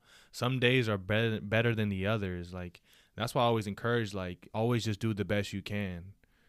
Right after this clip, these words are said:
Like, always go all out with what you can do. Take a rest. You need a rest. You need to, you know, eat that ice cream sometimes. Like, you know, if you're on a strict diet, like, you know, enjoy yourself, you know, live, you know, don't be frugal. Don't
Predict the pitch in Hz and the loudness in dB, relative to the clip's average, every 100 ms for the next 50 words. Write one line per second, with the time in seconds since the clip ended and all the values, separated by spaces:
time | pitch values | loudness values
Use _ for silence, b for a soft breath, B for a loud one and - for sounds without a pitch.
0 | _ 98 98 - 113 127 127 123 107 113 | _ -10 -10 -2 4 6 4 2 2 4
1 | 113 113 104 104 107 101 98 104 - 104 | 6 4 4 2 0 -4 -4 -6 -6 -6
2 | 107 95 101 101 101 98 - 110 101 95 | -6 -4 -2 -2 -2 -6 -4 -4 -4 -6
3 | 98 104 98 - 110 104 107 107 92 95 | -2 -2 -4 -8 -4 -2 0 0 -2 -4
4 | 98 98 - 101 104 101 95 90 101 92 | -4 -6 -6 -6 -6 -6 -8 -4 -4 -6
5 | 87 b b b b - 117 110 104 101 | -8 b b b b -4 -2 -2 0 0
6 | 107 - 110 104 107 104 113 104 104 104 | -2 -4 -2 -2 -2 -2 0 0 -2 -2
7 | 98 98 - B B B 110 113 104 - | -4 -6 -10 B B B -4 0 -2 0
8 | 113 104 95 - 120 107 101 107 104 104 | 0 0 -2 0 0 0 0 2 2 2
9 | 101 98 98 101 107 98 95 - 95 110 | 0 -2 -4 -4 -4 -4 -6 -10 -6 0
10 | 120 123 113 98 92 90 85 98 92 90 | 4 6 4 -2 -4 -6 -6 -8 -6 -2
11 | 107 120 101 90 95 92 90 104 110 101 | 2 4 2 -4 -8 -10 -4 -4 -4 -6
12 | - 113 110 104 98 101 101 | 0 2 4 2 0 -2 -4